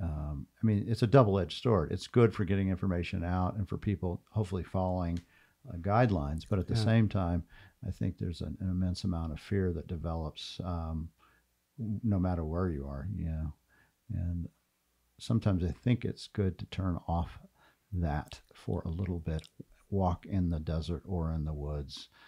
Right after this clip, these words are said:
Speaker 1: and take a deep breath and relax.
Speaker 2: Yeah,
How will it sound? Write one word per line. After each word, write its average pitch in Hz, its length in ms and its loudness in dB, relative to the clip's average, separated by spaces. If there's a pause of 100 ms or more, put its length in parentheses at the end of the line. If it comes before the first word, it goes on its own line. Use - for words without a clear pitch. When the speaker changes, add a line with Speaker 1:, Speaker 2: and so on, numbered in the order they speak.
(320)
Speaker 1:
and 85 160 -2
take 85 160 0
a 78 60 -4
deep 80 320 -2
breath 67 440 -6
and 78 380 -4 (420)
relax. 78 680 -6 (720)
Speaker 2:
Yeah, 143 300 10